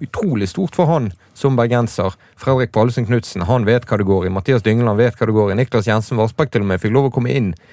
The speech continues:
i cupfinalen tjue tjuetre. Det er noen, eh, hva skal vi si, kontinuitetsbærere som vet hvordan man får en vellykket cupfinaledag.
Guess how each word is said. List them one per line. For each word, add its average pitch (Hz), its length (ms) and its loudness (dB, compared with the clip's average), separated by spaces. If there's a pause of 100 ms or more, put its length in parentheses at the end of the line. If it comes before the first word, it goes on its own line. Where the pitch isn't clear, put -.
(160)
i 127 100 2
cupfinalen 107 600 0 (240)
tjue 110 240 0
tjuetre. 110 320 0
Det 120 80 -2 (140)
er 131 100 0
noen, 110 400 0
eh, 98 160 0 (480)
hva 156 140 -4
skal 156 100 -6
vi 131 140 -2
si, 139 100 0
kontinuitetsbærere 123 1700 0 (400)
som 113 380 0 (840)
vet 135 320 0
hvordan 135 340 2
man 113 220 0
får 120 240 2
en 107 160 2
vellykket 113 400 0
cupfinaledag. 87 640 -2